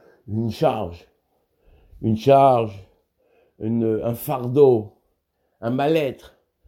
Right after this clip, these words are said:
Et on attend avec impatience qu'il, qu'il, on se sent emprisonné. Et c'est ça le, c'est ça l'idée. Lo tevaru esh bechol moshvotechem beyom hashabbat. Donc il s'agit de véritablement,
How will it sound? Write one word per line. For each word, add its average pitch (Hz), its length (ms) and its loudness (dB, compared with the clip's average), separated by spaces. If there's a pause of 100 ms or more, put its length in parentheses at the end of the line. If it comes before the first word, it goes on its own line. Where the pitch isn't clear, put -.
(440)
Et 120 200 0
on 139 200 -4
attend 143 400 -4
avec 135 280 -6
impatience 147 640 -6
qu'il, 135 400 0
qu'il, 127 440 2 (260)
on 139 260 -4
se 139 140 -12
sent 147 160 -8
emprisonné. 131 800 -2 (420)
Et 110 100 -6
c'est 135 180 -6
ça 196 280 4
le, 147 400 0 (220)
c'est 143 160 -4
ça 180 240 0
l'idée. 156 480 2
Lo 208 280 6
tevaru 156 840 0
esh 165 240 0
bechol 143 520 -4
moshvotechem 127 920 -4
beyom 117 320 2
hashabbat. 98 440 -8 (380)
Donc 113 220 -2
il 143 100 2
s'agit 151 420 2
de 143 220 -2 (160)
véritablement, 160 1160 0